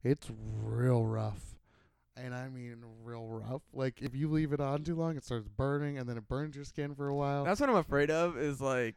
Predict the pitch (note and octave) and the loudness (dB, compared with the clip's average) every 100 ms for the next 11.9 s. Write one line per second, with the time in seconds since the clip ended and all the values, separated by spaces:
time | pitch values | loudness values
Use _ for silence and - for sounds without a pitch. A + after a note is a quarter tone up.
0 | - D3 C3+ D3 E3+ F#3 F3+ - D#3 C#3 | -2 0 2 2 2 0 -2 0 2 4
1 | C3+ A2 - B2 B2 A2+ A2 F#2 A#2 A#2 | 2 -4 -6 -2 -2 -2 -4 -6 -8 -6
2 | C3 C3 - D3 C#3+ B2+ - E3+ C#3 D#3 | -4 -4 -4 -6 -6 -6 -8 -8 -6 -6
3 | D3+ B2+ B2+ A#2+ D#3 B3+ C4 C4 B3+ B3 | -6 -6 -8 -4 -2 -2 -4 -6 -4 -4
4 | B3+ A#3 A3 - G#3 G#3 G3 F#3+ D#3 D#3+ | -4 -6 -8 -6 -6 -4 -2 -4 -4 -6
5 | E3 C#3+ D#3+ E3+ C#3 B2 A2+ A2 A2+ A2 | -8 -4 0 0 -2 -6 -10 -12 -14 -14
6 | A#2+ B2 - E3 - E3+ E3+ E3 C3 A#2 | -16 -16 -14 -12 -12 -12 -10 -8 -8 -10
7 | - - G#3 E3 C#3+ - - A#3+ G#3+ C3 | -16 -16 -12 -12 -12 -16 -6 -2 -2 -2
8 | B2+ E3+ E3+ D3+ D#3+ C3 B2 D#3 - B2 | -6 -4 -2 0 -2 -2 -6 -6 -6 -8
9 | B2 C3 C3 B2 B2 - A#2+ A#2+ A#2+ A#2+ | -6 -4 -4 -4 -6 -6 -6 -6 -4 -4
10 | A2 - _ _ E3 F#3+ G3+ G3+ A3 G#3+ | -6 -10 _ _ -10 -6 -6 -4 -4 -4
11 | G#3+ F3+ E3+ F#3+ E3+ C#3 D3+ E3+ E3 | -4 -2 0 0 -2 -2 -4 -2 -4